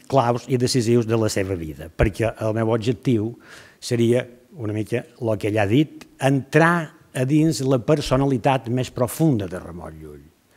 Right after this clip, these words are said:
Allò que realment dona raó de la fascinació que provoca entrar en contacte amb aquest senyor. I si aconseguís dues coses més, una, que passàssim una bona estona, tots els que estem aquí,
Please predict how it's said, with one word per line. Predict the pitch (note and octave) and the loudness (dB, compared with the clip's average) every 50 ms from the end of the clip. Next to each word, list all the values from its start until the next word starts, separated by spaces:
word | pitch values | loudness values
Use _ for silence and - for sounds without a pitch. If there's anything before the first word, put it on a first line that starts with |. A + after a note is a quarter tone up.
| _ - - - _ - G2+ | _ -20 -20 -20 _ -8 -2
Allò | G#2+ B2 C3+ C#3 D3+ D3 - | 2 2 4 4 2 2 0
que | C3+ A#2+ | 0 2
realment | B2 C3 C3 C3 B2+ B2 A#2+ B2+ C3+ C#3+ C#3 C3 A#2 | 4 4 6 6 6 4 4 4 2 2 2 4 4
dona | B2 A#2+ B2+ C3+ | 4 4 4 4
raó | C3 C3 C3 C3 B2 A#2+ C3 C#3+ C#3+ - - - - - - _ _ - | 4 6 8 8 8 8 6 2 -2 -8 -18 -20 -20 -20 -20 _ _ -4
de | A2 A#2+ | -2 0
la | B2 B2 - | 0 0 0
fascinació | - - F#3 F#3 - - - D#3+ D3 D3 C#3 B2+ - - D3 D3 C#3+ G#2+ G2 | 4 4 4 4 6 4 4 4 4 2 0 2 4 6 8 8 8 6 6
que | - - A#2 | 2 -2 2
provoca | A#2+ C#3+ C#3+ C#3 B2 A#2+ A2 - - B2+ C3 C3+ C3+ C3 - - - _ _ _ _ - B2+ | 4 4 6 6 6 4 4 2 2 2 2 2 2 0 -4 -12 -20 _ _ _ _ -2 0
entrar | C3 B2+ A#2+ - A2+ A2 A#2+ - A#2+ | 0 0 0 0 -2 -2 -2 -2 -2
en | B2 A2+ | -4 -2
contacte | - A#2 G#2+ F#2+ G#2 G2+ F2 - G#2 | -2 -2 -2 -2 -2 -4 -4 -4 -4
amb | G#2 G2 | -4 -4
aquest | F2+ G2 F2 - - F2+ | -6 -6 -10 -10 -12 -14
senyor. | D#2+ C#2+ B1 - _ _ _ _ - - - - - _ _ - | -16 -16 -18 -20 _ _ _ _ -20 -20 -20 -20 -20 _ _ 4
I | F#3 F3+ A#2+ E2+ - - - | 4 4 4 4 -2 -10 -6
si | - B2+ A#2+ | -4 -4 -2
aconseguís | - - C#3 C#3+ C#3 - D3+ D3 C#3+ C#3+ B2 G2+ F2+ - - - - - | 4 4 4 4 6 2 2 4 4 4 2 2 0 -4 -8 -12 -14 -14
dues | - A2+ A2+ A#2 A2+ A2 - | -6 -2 0 2 2 0 -2
coses | - - G#2+ G#2 G#2 G#2 G2+ G2+ | -4 -6 -4 -4 -4 -4 -4 -4
més, | G#2+ A#2 F#2 E2+ - - - - - _ C#3 | -4 -4 -4 -6 -10 -14 -16 -18 -8 _ 2
una, | C#3 B2+ A2 G2 F2 D2+ F#2 - | 2 2 2 0 -4 -8 -12 -10
que | - A2+ G2 | -10 -10 -8
passàssim | - G#2 - A2+ A2 - A#2 G2+ G#2 | -8 -4 -4 -4 -2 -2 -4 -4 -2
una | G#2 G#2 G#2+ | -2 -2 0
bona | G#2+ G#2 G2+ G2+ G2 | -2 -2 -2 -2 -4
estona, | F#2 - - C3 A#2+ G#2+ F#2 E2+ D#2 | -6 0 2 4 4 4 0 -4 -6
tots | - G2+ F#2+ F#2+ | -6 -6 -4 -4
els | G2 - - | -6 -4 -4
que | G2+ | -6
estem | F#2+ - - G#2+ G#2+ G#2+ G#2 | -4 -2 -2 0 0 0 2
aquí, | E2+ G#2+ F2 | 2 2 0